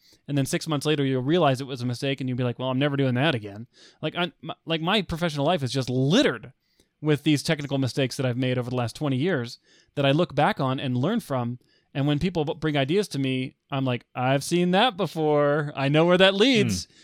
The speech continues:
Speaker 1: It's not obvious for the first three months, but it'll be very obvious after the sixth month, you know? And so
Speaker 2: Yeah.
Speaker 1: I, I actually have that background now, and I can actually rely on it. And may-, maybe it means getting an audience with your executive team where it's like, maybe,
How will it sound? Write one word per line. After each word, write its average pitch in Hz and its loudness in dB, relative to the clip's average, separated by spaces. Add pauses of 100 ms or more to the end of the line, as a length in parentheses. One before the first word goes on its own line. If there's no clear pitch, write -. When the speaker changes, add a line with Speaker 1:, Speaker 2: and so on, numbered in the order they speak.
(160)
Speaker 1:
It's 139 -2
not 170 6
obvious 196 6
for 180 -2
the 170 0
first 175 -2
three 190 0
months, 208 0
but 135 0
it'll 131 0
be 135 2
very 147 4
obvious 156 2
after 147 0
the 139 0
sixth - -4
month, 131 -2 (340)
you 135 -4
know? 135 -2 (420)
And 156 -4
so 160 0
Speaker 2:
Yeah. 165 -2
Speaker 1:
I, 170 -4
I 175 2
actually 185 0
have 185 -2
that 147 -4
background 160 -2
now, 127 -2
and 131 -2
I 135 -2
can 143 -4
actually 135 -4
rely 127 -2
on 123 -4
it. - -14 (480)
And 170 -2
may-, 202 -2
maybe 196 0
it 190 -2
means 185 -2
getting 175 0
an 151 0
audience 160 -2
with 147 -6
your 147 -2
executive 143 -4
team 117 -4
where 117 -4
it's 117 -8
like, 123 -4
maybe, 131 -4